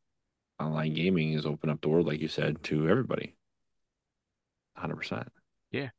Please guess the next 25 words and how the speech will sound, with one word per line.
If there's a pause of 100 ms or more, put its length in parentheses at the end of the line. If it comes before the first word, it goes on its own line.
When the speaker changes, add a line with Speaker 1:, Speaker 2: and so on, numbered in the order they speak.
(680)
Speaker 1:
I
was
looking,
while
you
were
talking,
I
was
looking
up
some
stuff
'cause
you
brought
up,
like,
statistics,
like,
the
different,
like,
hardcore
versus